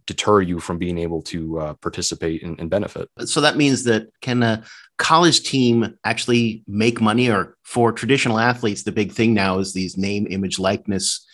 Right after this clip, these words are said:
Speaker 2: cases that have gone through the court system. And now that traditional college athletes can make money while playing now, is that even a problem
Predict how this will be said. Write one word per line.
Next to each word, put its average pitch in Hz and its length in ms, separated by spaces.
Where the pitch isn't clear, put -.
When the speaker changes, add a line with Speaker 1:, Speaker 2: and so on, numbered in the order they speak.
Speaker 2:
cases 131 460
that 101 100
have 95 100
gone 104 240
through 101 240
the 92 80
court 175 380
system. 101 420
And 98 140
now 101 300
that 92 240
traditional 113 760
college 117 480
athletes 117 500
can 117 720
make 104 320
money 95 440
while 92 260
playing 101 440
now, 82 320
is 117 160
that 104 220
even 107 200
a 87 60
problem 107 640